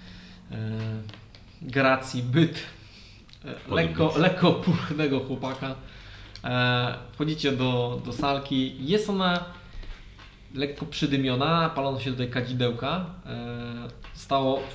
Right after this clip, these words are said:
Speaker 1: przed wami jakby służka, która biegła przed lordem, weszła, za-, spaliła wszystkie, e, światełka, żeby pomieszczenie było wystarczająco rozświetlone.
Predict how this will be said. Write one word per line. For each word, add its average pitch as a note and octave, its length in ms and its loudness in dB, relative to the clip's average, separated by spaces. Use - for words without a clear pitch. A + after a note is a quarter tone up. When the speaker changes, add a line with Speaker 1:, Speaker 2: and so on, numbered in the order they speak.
Speaker 1:
przed D3+ 180 2
wami D#3 220 6
jakby C#3 340 2
służka, D#3 400 -4
która F3 220 -2
biegła C3 300 0
przed C3+ 340 -6
lordem, B2+ 520 0
weszła, C3 400 -2
za-, C3 260 -4
spaliła C3 360 0
wszystkie, B2 560 -4
e, B2 60 -8
światełka, B2+ 460 -4
żeby B2 420 -2
pomieszczenie B2+ 360 -4
było B2 220 -2
wystarczająco B2 720 -6
rozświetlone. A#2+ 760 -4